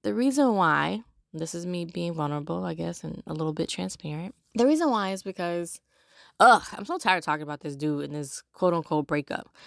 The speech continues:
But to be fair, the reason why this b-, quote-unquote breakup occurred is because there was a lack of communication. And I, I hate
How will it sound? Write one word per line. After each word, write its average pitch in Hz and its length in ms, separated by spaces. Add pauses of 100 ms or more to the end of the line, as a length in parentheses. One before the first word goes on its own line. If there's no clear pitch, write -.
(260)
But 240 140
to 277 100
be 311 160
fair, 208 320
the 180 120
reason 214 520
why 160 720 (520)
this 170 640 (160)
b-, 170 140 (180)
quote-unquote 175 720
breakup 170 480
occurred 156 560
is 180 160
because 180 840
there 190 180
was 190 160
a 175 60
lack 160 300
of 156 80
communication. 156 840 (140)
And 208 160
I, 202 60
I 196 220
hate 214 440